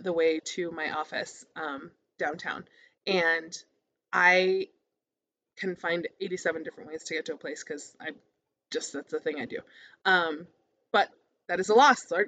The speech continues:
the time that I am spending, even if there's an accident on the road, it shifts our habit, right? And it can be uncomfortable. But if I can do a thing, I can do it more than once.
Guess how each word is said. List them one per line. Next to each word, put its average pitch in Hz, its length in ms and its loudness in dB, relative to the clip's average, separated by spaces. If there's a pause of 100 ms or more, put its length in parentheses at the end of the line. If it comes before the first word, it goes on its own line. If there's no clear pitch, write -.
(140)
the 175 120 -4
time 220 340 2
that 214 120 4
I 202 380 6 (140)
am 190 140 0
spending, 202 640 0 (280)
even 381 140 0
if 381 80 2
there's 294 180 4
an 208 120 -2
accident 214 500 2
on 180 120 -8
the 165 80 -6
road, 175 500 6 (300)
it 208 200 4
shifts - 520 4 (120)
our 180 500 2 (180)
habit, - 260 -6 (320)
right? 175 160 -4 (380)
And 185 100 0
it - 120 -4
can 170 220 -14
be 190 260 -18
uncomfortable. 220 640 -10 (1040)
But 196 120 -4
if 180 80 -2
I 170 60 4
can 202 140 -6
do 196 100 -2
a 214 60 0
thing, 160 240 -4
I 160 40 -4
can 185 140 -10
do 165 160 -4
it 175 80 -6 (240)
more 175 180 -2
than 165 140 0
once. 190 400 2